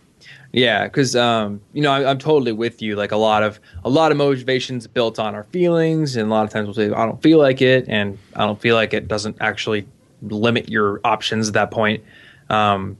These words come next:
but everything we do, you know, being a life form in general requires motivation of some sort to carry out.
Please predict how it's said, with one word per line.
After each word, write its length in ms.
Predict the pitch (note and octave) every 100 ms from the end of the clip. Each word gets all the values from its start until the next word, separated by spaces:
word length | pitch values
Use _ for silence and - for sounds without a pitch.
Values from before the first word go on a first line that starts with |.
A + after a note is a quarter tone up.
| _ _ _ - -
but 120 | - -
everything 500 | G3 G3+ F#3 F#3+ E3
we 140 | C#3+
do, 340 | C3 D3+ B2+ A#2
you 140 | B2
know, 180 | A#2+ A2+
being 320 | A#2+ D3+ C3+
a 40 | A2+
life 380 | C#3 E3 - -
form 400 | A#2 G#2+ G#2 G#2
in 120 | C3
general 420 | C3+ F3+ A#2 G#2
requires 460 | G#2+ G#2+ A#2+ G2 G2+
motivation 520 | G#2+ G2+ G#2+ G#2+ A2+
of 120 | G2
some 320 | - C#3 A2+ G#2+
sort 440 | - C3 G#2+ - - _
to 300 | - G2+ F#2+ -
carry 320 | B2 G2 G#2
out. 240 | G2+ F2